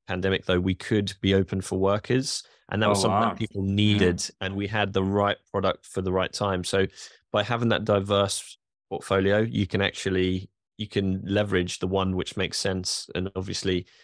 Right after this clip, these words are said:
Speaker 1: not every market is up at any given time. Not every market's down at any given time. So, um, yeah, that's really cool. You also mentioned there that you had to get rid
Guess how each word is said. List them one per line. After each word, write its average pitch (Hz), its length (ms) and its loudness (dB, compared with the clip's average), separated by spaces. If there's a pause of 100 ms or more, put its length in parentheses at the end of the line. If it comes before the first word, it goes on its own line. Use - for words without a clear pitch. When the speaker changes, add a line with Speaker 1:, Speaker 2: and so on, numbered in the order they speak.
(160)
Speaker 1:
not 110 160 2
every 101 200 2
market 98 300 0
is 98 120 2
up 101 180 0
at 90 60 2
any 95 200 0
given 98 220 -2
time. 92 280 -2
Not 92 140 0
every 92 160 -4
market's 90 400 -4
down 92 260 -2
at - 80 -6
any 87 140 -4
given 87 220 -4
time. 92 340 -6
So, 92 420 -4
um, 90 360 -2
yeah, 113 220 -4
that's - 220 -8
really 92 180 -2
cool. 98 340 0 (640)
You 123 160 4
also 170 220 4
mentioned 135 440 2
there 104 240 4
that 101 220 0
you 101 100 -4
had - 320 -4
to - 100 -8
get 117 160 -2
rid 107 260 0